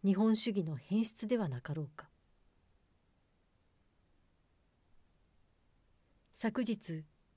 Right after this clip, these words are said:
田中道太郎君が来て、テルトリアヌスの本を持っていないかと言っていたので、今日探してみたが、恐怖文庫の中の毒薬があっただけだった。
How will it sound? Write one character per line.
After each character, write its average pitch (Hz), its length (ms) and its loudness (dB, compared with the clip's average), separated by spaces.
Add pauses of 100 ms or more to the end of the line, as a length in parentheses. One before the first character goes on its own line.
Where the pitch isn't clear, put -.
(200)
田 226 120 2
中 277 240 2
道 262 100 2
太 254 260 0
郎 214 180 2
君 165 180 -2
が 170 140 -4
来 - 120 -14
て、 165 200 -6 (460)
テ 233 120 4
ル 294 100 0
ト 294 120 2
リ 285 120 2
ア 285 100 2
ヌ 254 120 2
ス - 140 0
の 196 100 2
本 208 240 0
を 190 60 0
持 202 100 2
っ - 20 -6
て 202 180 -6
い 180 100 -2
な 196 100 0
い 196 80 -2
か 175 140 -10
と 180 80 -8
言 170 80 -6
っ - 20 -14
て - 180 -10
い 202 80 -2
た 214 120 -4
の 196 120 0
で、 165 160 -10 (680)
今 294 140 2
日 220 40 -2
探 185 240 -2
し 208 100 -8
て 220 100 -2
み 202 120 0
た 165 100 -14
が、 - 60 -20 (1000)
恐 294 240 2
怖 302 140 0
文 294 220 0
庫 220 120 -4
の 170 100 -2
中 190 260 -2
の 147 100 -6
毒 170 240 -4
薬 220 240 0
が 202 100 -2
あ 202 40 -4
っ - 20 -8
た - 160 -12
だ 147 120 -8
け 180 120 -8
だ 139 80 -10
っ - 60 -16 (100)
た。 - 100 -20